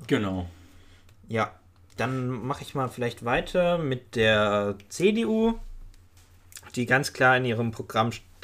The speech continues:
Speaker 2: schreibt, sie will Deutschland zum Wasserstoffland Nummer eins machen.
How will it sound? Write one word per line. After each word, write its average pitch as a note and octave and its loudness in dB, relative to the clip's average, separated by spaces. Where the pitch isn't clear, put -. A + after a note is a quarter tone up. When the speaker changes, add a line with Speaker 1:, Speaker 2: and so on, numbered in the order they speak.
Speaker 2:
schreibt, - 0
sie A#2 -6
will B2+ 4
Deutschland A#2+ 0
zum A2 -2
Wasserstoffland A2 -2
Nummer D3+ 0
eins D3 -4
machen. D3 -2